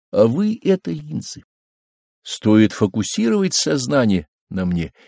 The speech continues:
и появляется пламя, дающее свет. Я жду каждого, хотящего прийти ко мне. Придите ко мне, все, кто хочет быть рядом со мною.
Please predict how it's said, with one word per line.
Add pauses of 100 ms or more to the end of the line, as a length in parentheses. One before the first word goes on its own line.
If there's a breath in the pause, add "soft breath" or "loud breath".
(140)
и
появляется
пламя,
дающее
свет. (840)
Я
жду
каждого,
хотящего
прийти
ко
мне. (600)
Придите
ко
мне,
все,
кто
хочет
быть
рядом
со
мною.